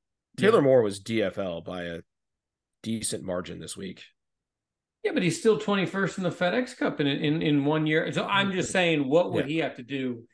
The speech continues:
Speaker 2: And, and, and maybe it's not possible. I, I, I get that. I agree with that. But I think that the starting strokes net tour championship deal is going to make it much harder for the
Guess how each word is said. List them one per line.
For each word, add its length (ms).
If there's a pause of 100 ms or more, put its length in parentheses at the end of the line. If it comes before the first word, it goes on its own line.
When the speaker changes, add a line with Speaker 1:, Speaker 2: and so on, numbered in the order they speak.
(140)
Speaker 2:
And, 220
and, 380
and 160
maybe 300
it's 160
not 260
possible. 520
I, 100
I, 380
I 40
get 340
that. 200
I 100
agree 500
with 220
that. 280 (440)
But 100
I 60
think 220
that 120
the 100
starting 580
strokes 1000 (920)
net 420 (220)
tour 240
championship 720
deal 320
is 180
going 260
to 60
make 300
it 120 (100)
much 340
harder 440
for 340
the 440